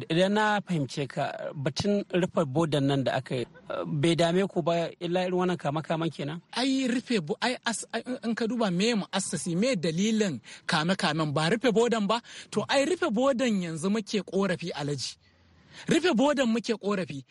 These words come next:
Speaker 2: R-, da ba a rufe boda ba, akwai wanda zai kama ma kaya? A rufe bodar muke gaya ma cewar ya shafi 'yan kasuwa, ya shafi ƙasa, ya shafi tattalin arziki, ya shafi kowa da kowa.
Speaker 1: To, amma su sun custom suna cewa wai su moga kuke yi.
Speaker 2: Eh, to, ai,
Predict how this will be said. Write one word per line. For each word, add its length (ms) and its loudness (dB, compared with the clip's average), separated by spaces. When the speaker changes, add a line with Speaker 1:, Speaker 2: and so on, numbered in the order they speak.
Speaker 2:
R-, 180 -4
da 300 2
ba 180 -2
a 80 2
rufe 220 -4
boda 280 -2
ba, 120 -2
akwai 140 -4
wanda 140 -2
zai 120 -6
kama 260 -2
ma 120 -4
kaya? 280 0
A 60 2
rufe 260 0
bodar 420 0
muke 400 -2
gaya 280 2
ma 140 -2
cewar 260 0
ya 120 -2
shafi 320 0
'yan 160 -2
kasuwa, 380 0
ya 160 0
shafi 240 -2
ƙasa, 300 -2
ya 100 -2
shafi 240 -2
tattalin 420 -4
arziki, 480 -4
ya 200 2
shafi 280 0
kowa 340 4
da 80 -2
kowa. 360 -6
Speaker 1:
To, 60 -8
amma 260 -4
su 180 -8
sun 260 -2
custom 360 -2
suna 200 -2
cewa 280 -4
wai 100 -2
su 160 -10
moga 300 -4
kuke 260 -16
yi. 120 -14
Speaker 2:
Eh, 160 2
to, 160 -6
ai, 340 2